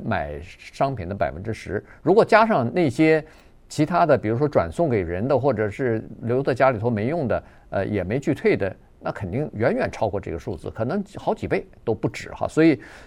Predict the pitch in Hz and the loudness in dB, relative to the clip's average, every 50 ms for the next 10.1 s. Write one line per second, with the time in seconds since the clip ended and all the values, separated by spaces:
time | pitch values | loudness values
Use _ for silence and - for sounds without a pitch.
0 | - _ - 240 170 - 131 131 131 135 131 - 85 80 104 117 113 92 101 95 | -18 _ 8 8 8 8 6 4 4 4 2 0 0 2 4 4 6 6 4 2
1 | 92 90 87 85 85 - - - 101 95 107 117 110 92 76 - - - - - | 4 2 2 0 0 -4 -2 0 2 2 4 2 2 0 -2 -6 -8 -16 -20 -20
2 | - - - - - _ - 160 170 165 151 143 139 - - - - _ _ _ | -20 -20 -20 -20 -16 _ 4 6 8 10 10 10 10 8 4 -2 -14 _ _ _
3 | _ - 120 120 - - 202 160 120 101 90 95 - - 123 - - 214 156 120 | _ -10 -10 -6 2 4 4 6 6 2 0 -2 -2 -4 -6 -2 2 2 2 4
4 | 101 85 92 104 - 151 139 123 110 104 101 - - 160 151 139 151 135 104 85 | 2 0 -2 -2 0 2 2 2 2 2 0 0 0 0 0 4 4 4 4 4
5 | 85 - 127 117 104 90 82 80 - 120 101 95 92 73 73 95 98 95 90 - | 0 0 0 0 2 0 -2 -2 -4 -6 -4 -6 -8 -6 -2 -2 -2 -2 -2 -4
6 | 110 95 85 101 104 107 117 - - - - - _ _ _ _ - - - - | -6 -4 -4 -4 -4 -6 -8 -14 -20 -20 -20 -20 _ _ _ _ -20 -20 -20 -20
7 | - - - - - - 131 120 127 - - - - - - - - - _ - | -20 -20 -20 -20 -6 -2 0 0 0 -2 -6 -12 -18 -20 -20 -20 -20 -16 _ 0
8 | 156 185 143 120 127 131 117 - 117 - 110 92 87 113 123 117 127 127 127 120 | 2 2 4 4 2 0 0 0 -2 -2 -2 -2 2 2 2 4 2 0 0 0
9 | 135 131 113 101 104 104 120 104 107 110 110 101 92 - - 147 139 - 143 135 | -2 0 0 0 0 2 0 0 2 2 0 0 0 2 2 2 4 4 4 4
10 | 135 - | 2 2